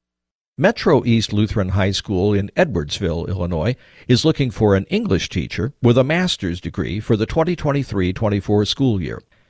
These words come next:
Edwardsville is thirty minutes from downtown Saint Louis. The position would involve teaching upper-level, dual-credit English classes. For more information, send an email to Principal Jay Krause,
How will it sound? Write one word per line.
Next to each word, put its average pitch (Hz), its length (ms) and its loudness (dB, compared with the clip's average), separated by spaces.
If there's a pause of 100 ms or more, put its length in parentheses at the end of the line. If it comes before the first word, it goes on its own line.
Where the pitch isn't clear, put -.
(300)
Edwardsville 117 600 4
is 92 200 0
thirty 156 340 0
minutes 135 300 -4
from 87 180 -6
downtown 98 540 0
Saint 107 300 -4
Louis. - 360 -2 (600)
The 113 100 4
position 139 400 4
would 127 160 4
involve 104 420 4
teaching 101 500 -4
upper-level, 127 640 2 (140)
dual-credit 120 720 2
English 92 320 -2
classes. - 600 -4 (480)
For 143 360 4
more 220 280 4
information, 101 680 0 (100)
send 175 360 0
an 120 180 0
email 113 460 2
to - 160 -4
Principal 117 520 0
Jay 131 280 0
Krause, - 560 -2